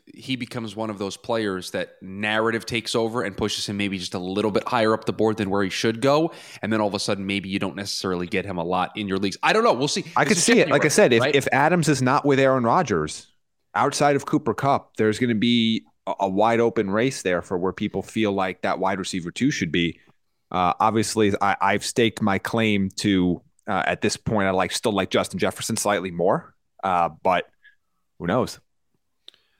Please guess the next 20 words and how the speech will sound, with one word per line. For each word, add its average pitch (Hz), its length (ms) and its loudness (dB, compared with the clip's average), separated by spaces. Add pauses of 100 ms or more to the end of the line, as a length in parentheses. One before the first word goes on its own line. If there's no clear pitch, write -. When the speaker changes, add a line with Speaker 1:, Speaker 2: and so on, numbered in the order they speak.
(300)
Speaker 1:
Pick - 180 -6
two 196 400 -2
dot 143 260 -2
four, 101 640 -2
Speaker 2:
Oh, - 100 -14
Speaker 1:
joining 127 260 0
Speaker 2:
but, 190 120 4
oh, 185 100 4
by 220 140 6
the 202 80 4
way, 247 160 2 (340)
Justin 196 220 2
Jefferson 277 220 2
might 208 100 4
not 208 80 4
have 190 260 2
Kirk - 180 2
Cousins - 360 2
next - 260 -2
year. 80 220 -2